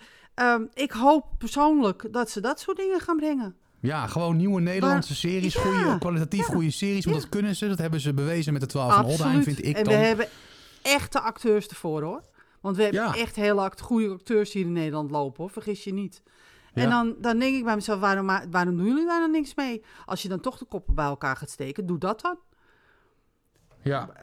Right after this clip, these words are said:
Speaker 1: Be-, be-,
Speaker 2: dat
Speaker 1: ha-, eh, eh, eh, ruk gewoon een paar goede schrijvers uit het schap. En ruk daarnaast, eh, naast het andere schap een paar goede acteurs. En, eh, laat, eh, laat, eh, wat, eh,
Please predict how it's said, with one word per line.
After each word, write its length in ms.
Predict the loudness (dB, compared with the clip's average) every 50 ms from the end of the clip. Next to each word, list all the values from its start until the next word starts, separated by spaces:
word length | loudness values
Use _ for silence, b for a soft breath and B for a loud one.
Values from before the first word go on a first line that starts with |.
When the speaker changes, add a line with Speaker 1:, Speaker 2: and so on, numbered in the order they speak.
| -14 -14 -12 -4
Speaker 1:
Be-, 100 | 0 0 0
be-, 0 | 2 0
Speaker 2:
dat 60 | -2 -2
Speaker 1:
ha-, 220 | -2 -2 -4 -4 -4
eh, 380 | -4 -6 -6 -6 -6 -4 -4
eh, 0 | -6 -6 -8 -16 -16 -18 -18 -12
eh, 200 | -4 0 0 0 2
ruk 240 | 2 2 2 2 0
gewoon 380 | -2 2 2 4 4 4 0
een 160 | -2 -4 -6
paar 340 | -4 0 2 2 2 0 -2 -10
goede 240 | -4 -2 0 0 0
schrijvers 500 | -2 -2 0 0 2 0 0 -2 -4 -4
uit 120 | -4 -4
het 100 | -4 -6
schap. 340 | -6 -4 -4 -4 -4 -4 -6 -6 b b b b b b b b b
En 160 | b -2 0 2
ruk 280 | 4 2 2 2 2
daarnaast, 560 | 2 2 4 4 4 4 4 2 -2 -6 -6
eh, 200 | -4 -2 -2 -2
naast 300 | -4 -2 -2 -2 -2 -2
het 100 | -4 -4
andere 280 | -2 -2 0 0 -2 -2
schap 380 | -4 -2 -2 -2 -2 -2 -6 -10
een 100 | -8 -6
paar 120 | -6 -8
goede 260 | -4 -2 0 0 0
acteurs. 680 | 0 -2 -6 -4 0 0 2 2 0 -4 -10 -18 -20 -20 b b b b b b b b b b
En, 400 | -6 -4 -2 -2 -2 -2 -4 -6
eh, 360 | -8 -8 -6 -4 -4 -2 -4 -4
laat, 420 | -4 -2 0 0 0 0 -2 -4 -4
eh, 220 | -2 -2 -2 -4 -4
laat, 320 | -4 -2 -2 -2 -2 -2 -6
eh, 80 | -12 -12 -12 -10
wat, 280 | -8 -8 -8 -8 -10 -12 -10
eh, 60 | -8